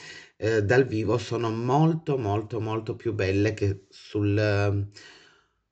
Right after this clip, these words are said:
mm, sui, sulle varie foto che si trovano nei siti di vendita. Sono molto più belle. Ehm,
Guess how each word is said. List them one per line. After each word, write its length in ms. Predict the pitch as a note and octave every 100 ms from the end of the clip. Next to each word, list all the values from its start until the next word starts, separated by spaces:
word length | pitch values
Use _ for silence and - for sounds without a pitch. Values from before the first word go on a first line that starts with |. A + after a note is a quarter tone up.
| _ _ _ _ - -
mm, 400 | - G#1 G1+ G1+
sui, 420 | - - A2+ A#2 D#2
sulle 280 | - A2
varie 300 | A2 A2+ A#2
foto 340 | G#2+ G#2+ A2 G#2
che 100 | G#2
si 160 | G2 G2+
trovano 500 | G#2+ G#2 G#2+ G#2+ G2+
nei 440 | G#2 G2+ G2 G2
siti 340 | - G2+ G#2+
di 140 | G2+ G2+
vendita. 920 | F2 D#2 E2+ F#2+ G2 D#2+ F#2+ G2+ G2 _ _ _
Sono 320 | _ - A2+ A2+
molto 440 | A#2 C#3+ D3+ C3+
più 200 | - G2+
belle. 580 | F2+ F#2 E2 D#2 D#2+ - - - - - - _
Ehm, 1000 | A2 A#2+ B2 A#2+ A#2 A2+ G#2 G2 F2 E2+